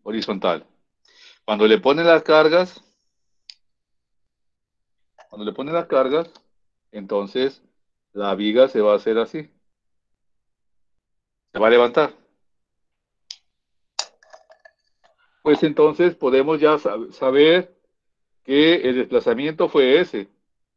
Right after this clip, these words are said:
pero la rotación originalmente estaba así vertical. Cuando le pusimos la carga, se desplazó hacia acá, entonces la rotación fue en ese sentido.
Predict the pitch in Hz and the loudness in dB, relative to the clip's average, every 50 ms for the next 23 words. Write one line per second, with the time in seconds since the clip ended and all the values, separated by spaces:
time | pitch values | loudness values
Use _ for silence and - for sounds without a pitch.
0 | _ _ _ _ _ _ _ - 147 156 160 165 175 175 160 139 131 123 117 120 | _ _ _ _ _ _ _ 0 2 2 4 4 4 4 4 4 4 4 4 2
1 | 120 117 113 127 113 110 - 143 151 156 170 185 180 - 117 120 117 110 117 117 | 0 0 0 -2 -2 -2 -2 0 2 2 2 0 -2 -6 -8 -8 -8 -8 -8 -6
2 | 127 139 151 170 170 170 170 - - 151 147 147 143 156 156 147 147 139 - 131 | -6 -6 -6 -6 -8 -10 -10 -6 -4 -4 -4 -2 -2 -2 0 0 0 -2 -4 -8
3 | 120 135 143 151 170 185 202 - _ _ _ _ _ _ - 117 110 110 113 113 | -6 -2 -2 0 0 -2 -4 -8 _ _ _ _ _ _ -12 -8 -4 -2 -2 -2
4 | 110 101 113 101 117 127 139 156 156 160 156 147 151 147 147 147 156 160 170 170 | -4 -4 -8 -8 -6 -6 -4 0 2 2 2 2 2 2 2 4 4 4 2 2
5 | 160 - 120 113 113 110 110 107 104 101 107 101 98 113 107 98 113 127 131 127 | 2 0 -2 -2 0 0 2 2 0 0 0 -2 -2 -2 -4 -2 -2 -2 -2 0
6 | 156 151 151 156 160 170 180 185 180 _ _ _ _ _ - 107 101 101 120 120 | -2 -2 0 0 0 0 0 -2 -4 _ _ _ _ _ -18 -10 -4 0 0 0
7 | 113 113 143 147 147 147 147 _ _ _ _ _ _ _ _ _ - 110 113 110 | 0 0 0 0 0 -2 -4 _ _ _ _ _ _ _ _ _ -10 -4 -2 -2
8 | 107 110 110 98 - 107 95 - 120 127 147 151 - 147 135 139 147 151 151 147 | -2 -2 -2 -2 -2 -2 -2 -2 -2 -2 -2 -2 0 0 2 4 4 4 2 0
9 | - - _ _ _ _ _ _ _ _ _ _ _ _ - 110 110 101 113 117 | -4 -8 _ _ _ _ _ _ _ _ _ _ _ _ -12 -10 -8 -6 -6 -6
10 | 110 135 127 - 143 131 123 - 185 202 196 156 120 107 - _ | -6 -6 -8 -8 -8 -10 -8 -6 -4 -2 0 0 -2 -2 -6 _